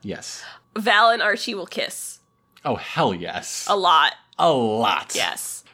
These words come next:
Speaker 1: Betty's mom was not at some sort of lady journalist conference, as we're told.
Speaker 2: No, she
Speaker 1: She
Speaker 2: wasn't.
Speaker 1: was actually fabricating or destroying evidence.
Speaker 2: Probably.
Speaker 1: She's framing someone or she's doing something shady.
Speaker 2: Yeah,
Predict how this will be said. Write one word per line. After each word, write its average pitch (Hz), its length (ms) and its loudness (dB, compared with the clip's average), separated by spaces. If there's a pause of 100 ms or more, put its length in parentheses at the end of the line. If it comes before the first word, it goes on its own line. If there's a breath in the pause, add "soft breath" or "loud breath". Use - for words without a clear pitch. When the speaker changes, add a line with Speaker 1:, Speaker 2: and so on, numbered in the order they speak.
Speaker 1:
Betty's 123 400 0
mom 117 520 4
was 104 300 -2
not 98 560 -2 (100)
at 117 360 -2
some 117 200 0
sort 117 280 2
of 101 100 -2
lady 107 260 0
journalist 113 520 0
conference, 104 500 -2
as 95 140 -6
we're 98 100 0
told. 98 400 -2
Speaker 2:
No, 160 240 -6
she 160 160 -8
Speaker 1:
She 160 240 2
Speaker 2:
wasn't. 117 60 6
Speaker 1:
was 107 180 2 (140)
actually 117 720 2
fabricating 123 1120 0
or 101 360 0
destroying 113 680 2
evidence. 95 680 -8 (220)
Speaker 2:
Probably. 170 400 0
Speaker 1:
She's 117 180 -4
framing 156 460 2
someone 170 540 2
or 107 260 -2
she's 110 320 -8
doing 135 280 2
something 135 420 0
shady. - 380 -2 (200)
Speaker 2:
Yeah, 147 380 0